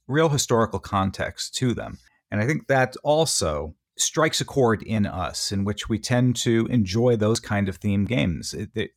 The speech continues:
these things really did happen in history. And like you say, there's not that fantasy element in which you sort of had to imagine what it may or may not have been like. We know what it was like, and you sort of get the chance to re-, recreate it or relive the history a little bit through the games. And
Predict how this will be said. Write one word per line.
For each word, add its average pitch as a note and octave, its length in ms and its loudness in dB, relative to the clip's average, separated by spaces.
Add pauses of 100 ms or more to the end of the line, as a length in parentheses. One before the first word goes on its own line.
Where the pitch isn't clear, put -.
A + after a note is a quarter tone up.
(160)
these G#2+ 240 -4
things B2+ 440 2
really C3+ 360 2
did B2+ 200 2
happen A#2+ 520 0
in E2+ 140 -2
history. G#2+ 340 -4
And D2 100 -6
like F#2 160 -6
you G2+ 60 -8
say, - 200 0
there's E2+ 200 -4
not A2+ 180 0
that - 240 -2
fantasy - 460 -2
element D2 400 -6 (400)
in A2+ 80 2
which A2 80 0
you A2 60 -2
sort A#2 220 2
of G#2 80 0
had A2 300 0
to A2 200 0
imagine G#2+ 440 2
what G#2 160 2
it F#2+ 120 -2
may A#2+ 500 2
or G2+ 100 -2
may A2 240 2
not C3+ 260 2
have D#2 140 0
been D#2 140 -6
like. E2 240 -8
We D#3+ 100 4
know B2 480 2 (360)
what F#2+ 200 0
it G2 160 -4
was C3+ 320 0
like, D#2+ 300 -2 (260)
and G2+ 100 2
you F#2+ 60 2
sort G#2+ 240 0
of F#2+ 100 -2 (200)
get A2+ 220 -2 (120)
the A2+ 180 -4
chance A2 340 2
to G#2+ 120 -2
re-, F#2+ 180 0
recreate G#2+ 520 2
it F2 100 -2
or F2+ 100 0
relive G2+ 380 2
the E2 80 -2
history F#2 320 0
a D#2+ 60 0
little E2 180 -2
bit E2 140 -6
through F2 160 -2
the E2 60 -4
games. D2+ 360 -2
And - 140 -8